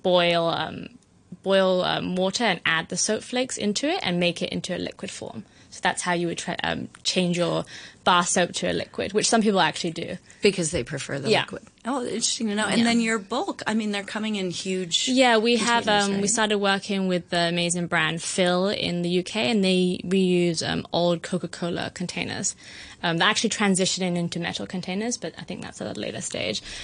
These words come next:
Speaker 1: Um, and we get them in two hundred litre big drums. <laughs>
Speaker 2: And then you have a, some storage you know, warehouse
Speaker 1: Uh,
Speaker 2: somewhere?
Speaker 1: no, we pretty much store everything in the shop. Um,
Speaker 2: <laughs>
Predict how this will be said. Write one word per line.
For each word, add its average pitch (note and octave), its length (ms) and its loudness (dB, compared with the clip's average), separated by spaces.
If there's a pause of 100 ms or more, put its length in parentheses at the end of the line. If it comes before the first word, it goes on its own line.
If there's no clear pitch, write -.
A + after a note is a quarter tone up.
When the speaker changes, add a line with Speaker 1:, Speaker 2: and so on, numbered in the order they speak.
(200)
Speaker 1:
Um, F3+ 220 6
and F3+ 160 4
we F3+ 100 6
get F3+ 220 2
them F3+ 140 0
in F3 100 0
two - 220 2
hundred E3+ 280 -2
litre - 680 -2 (260)
big D3+ 220 -2
drums. - 580 -4
<laughs> G#3+ 40 6 (760)
Speaker 2:
And G#3 180 2
then F#3 140 4
you F3+ 120 4
have F3 180 0
a, D#3+ 100 0
some D#3 240 -2
storage D3+ 720 -2 (260)
you F3 180 0
know, C3+ 140 -6
warehouse B3+ 640 4
Speaker 1:
Uh, A3+ 40 -2
Speaker 2:
somewhere? B3+ 260 0
Speaker 1:
no, A#3+ 160 4
we A3+ 120 4
pretty C4 200 0
much A3+ 220 0
store G#3+ 180 0
everything G3 440 -2
in F3 100 -4
the F3 100 -6
shop. - 400 -8
Um, C#3+ 300 -2
Speaker 2:
<laughs> C#4+ 880 4